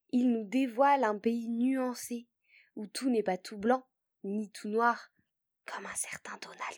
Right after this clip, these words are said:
le prétend. Pour préparer cette série de photos, il a travaillé pendant plus de deux ans. Il s'est plongé, à distance,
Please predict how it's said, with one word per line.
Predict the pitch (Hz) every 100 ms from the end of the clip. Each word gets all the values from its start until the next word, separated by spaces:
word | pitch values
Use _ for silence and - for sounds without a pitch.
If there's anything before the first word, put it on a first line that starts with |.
| -
le | -
prétend. | - - - - _ _ _ _ _ _ _ _ _ _ _ _
Pour | - 185
préparer | 196 190 190 214
cette | 220 214 -
série | 214 220 202
de |
photos, | 196 - 220 320 349 _ _ - _ -
il | 277 233
a |
travaillé | 226 226 208 214 220 311
pendant | 320 208 190 180 175 -
plus | 339 359 370 269
de | 285 320 240 208
deux | - 392 359 247
ans. | 214 196 _ _ _ _ _ -
Il | 233
s'est | - 196
plongé, | - 196 202 311 - _ _ _ -
à | 294
distance, | 202 190 - 214 254 - -